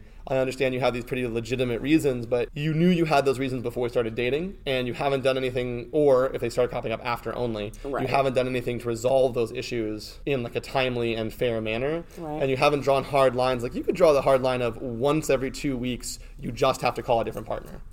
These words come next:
Speaker 2: Mm-hmm.
Speaker 1: 'Cause if we break up, you'd have to call a different partner anyway.
Speaker 2: Anyway, right.
Speaker 1: So
Speaker 2: And you got through 'em before
Speaker 1: Yeah.
Speaker 2: without the partner.
Speaker 1: So I will come when you need it, but at least once every two weeks, I'm gonna see this other partner, and whatever happens, I'm staying out
Speaker 2: Right.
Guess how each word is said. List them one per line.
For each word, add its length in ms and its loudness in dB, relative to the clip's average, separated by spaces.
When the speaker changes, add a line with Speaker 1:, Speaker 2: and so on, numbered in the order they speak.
Speaker 2:
Mm-hmm. 240 -12
Speaker 1:
'Cause 160 -2
if 100 0
we 120 0
break 240 4
up, 160 6
you'd 80 0
have 80 2
to 60 -10
call 160 4
a 40 2
different 220 0
partner 240 4
anyway. 300 2
Speaker 2:
Anyway, 340 2
right. 340 -2
Speaker 1:
So 440 6
Speaker 2:
And 140 0
you 60 2
got 280 6
through 160 0
'em 100 0
before 600 0
Speaker 1:
Yeah. 180 2
Speaker 2:
without 320 -2
the 60 -4
partner. 260 -4
Speaker 1:
So 160 6
I 180 6
will 140 8
come 500 4
when 140 4
you 140 0
need 200 2
it, 160 6
but 180 2
at 120 0
least 240 0
once 200 4
every 160 2
two 140 -2
weeks, 200 0
I'm 160 0
gonna 220 4
see 120 -4
this 140 -6
other 160 -4
partner, 320 2
and 160 -4
whatever 440 2
happens, 440 2
I'm 140 -2
staying 360 2
out 280 -4
Speaker 2:
Right. 300 -8